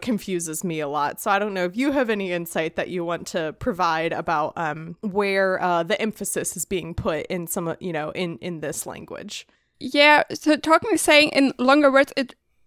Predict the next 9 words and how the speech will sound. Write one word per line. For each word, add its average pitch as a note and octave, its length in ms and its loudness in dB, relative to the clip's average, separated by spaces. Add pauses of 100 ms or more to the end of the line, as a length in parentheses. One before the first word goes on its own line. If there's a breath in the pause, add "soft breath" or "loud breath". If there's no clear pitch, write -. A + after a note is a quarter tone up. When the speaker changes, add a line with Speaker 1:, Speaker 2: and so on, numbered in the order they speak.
Speaker 2:
regularly C#4+ 540 4
falls B3+ 360 2
on A#3+ 120 0
the A3+ 80 0
second A#3+ 320 -2
to - 100 -6
last A3+ 280 2
syllable, A#3+ 360 2 (160)
but A3 400 2